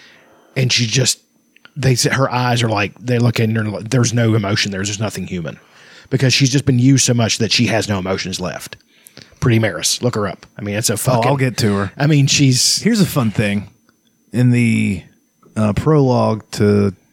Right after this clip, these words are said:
Speaker 2: Clash of Kings,
Speaker 1: Mm-hmm.
Speaker 2: we're introduced to a character that was left out of the show. Our boy Patchface.
Speaker 1: Yeah.
Speaker 2: Why wouldn't you just get yourself another dwarf?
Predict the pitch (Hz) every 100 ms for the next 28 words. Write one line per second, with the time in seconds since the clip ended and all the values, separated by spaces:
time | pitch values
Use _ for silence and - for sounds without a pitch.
0 | _ _ _ - 123 113 104 - 110 92
1 | 82 82 - - 110 - 123 - _ 160
2 | 117 117 - 120 110 113 104 - 120 120
3 | 107 98 95 110 113 113 95 95 - -
4 | _ _ _ _ _ _ - 98 95 85
5 | 95 - 113 82 82 90 - _ _ _
6 | _ _ _ _ _ - 90 123 117 135
7 | 113 - - - - - - _ - 139
8 | 110 _ _ _ _ _ _ _ _ _
9 | _ _ _ _ _ - - - - -
10 | - 92 147 190 180 160 147 151 117 117
11 | - - - - - 135 143 120 151 135
12 | 127 123 127 110 117 107 101 -